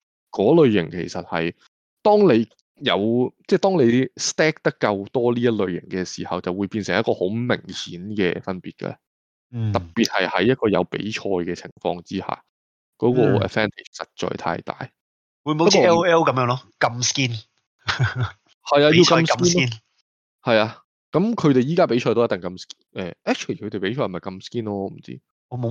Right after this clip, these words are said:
Speaker 2: 乜點聽。
Speaker 1: 不過
Speaker 2: 但係你好多M T X真係要好，啊，唔係喎，因為嗰啲係，係，係你完咗嗰條柱嗰啲，你先係去到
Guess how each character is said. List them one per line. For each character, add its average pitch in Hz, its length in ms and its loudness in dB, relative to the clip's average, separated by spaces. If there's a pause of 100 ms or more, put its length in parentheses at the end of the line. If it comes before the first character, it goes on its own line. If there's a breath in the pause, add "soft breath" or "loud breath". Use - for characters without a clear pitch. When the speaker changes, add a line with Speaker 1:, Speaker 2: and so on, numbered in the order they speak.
Speaker 2:
乜 - 40 0
點 117 160 -2
聽。 120 180 0
Speaker 1:
不 165 60 6
過 87 500 4
Speaker 2:
但 135 260 0
係 135 340 2
你 147 60 2
好 123 240 -2
多 160 200 2
M 165 240 -2
T 170 300 -6
X - 300 -4
真 180 160 -2
係 123 180 0
要 117 280 0
好， - 200 -8 (260)
啊， 101 100 0
唔 98 80 -6
係 90 140 -4
喎， 95 320 -4 (340 loud breath)
因 165 80 0
為 151 40 0
嗰 190 120 -2
啲 165 160 0
係， 117 320 -2
係， - 0 -
係 117 160 -2
你 123 320 0
完 92 160 -4
咗 - 0 -
嗰 127 180 2
條 113 120 -2
柱 104 380 -2
嗰 139 40 -2
啲， 139 100 -4
你 131 100 2
先 143 200 -4
係 104 400 -2
去 110 60 -2
到 113 100 -6